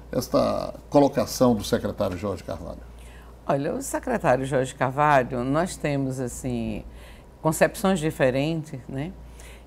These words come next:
Speaker 2: E ele, como secretário, ele, na verdade, ele bloqueou qualquer diálogo, né? Tanto com o meu mandato,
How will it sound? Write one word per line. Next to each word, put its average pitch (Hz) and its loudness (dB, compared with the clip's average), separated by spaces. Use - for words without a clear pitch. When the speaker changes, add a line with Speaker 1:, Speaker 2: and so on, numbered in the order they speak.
Speaker 2:
E 196 0
ele, 190 4
como 240 2
secretário, 175 2
ele, 156 0
na 170 2
verdade, 190 2
ele 190 0
bloqueou 165 2
qualquer 190 2
diálogo, 233 4
né? 180 -4
Tanto 240 4
com - 0
o 185 4
meu 160 4
mandato, 180 2